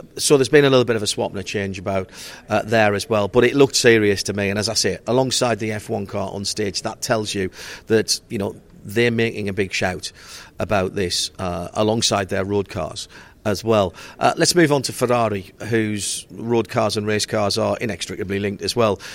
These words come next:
in fairness. Three Ferraris. Now, it's all, they're all run by A F Corse.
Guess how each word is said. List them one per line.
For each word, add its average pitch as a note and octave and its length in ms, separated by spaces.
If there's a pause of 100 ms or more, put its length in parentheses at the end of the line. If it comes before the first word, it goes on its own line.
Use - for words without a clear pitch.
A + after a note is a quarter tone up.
(140)
in A2 120
fairness. G#2 460
Three F3 420
Ferraris. G#2 880
Now, G#2+ 320 (2000)
it's D3+ 240
all, D#3 160
they're C#3+ 220
all G#3 100
run E3+ 220
by B2+ 160
A A#2 140
F G2+ 160
Corse. G2 340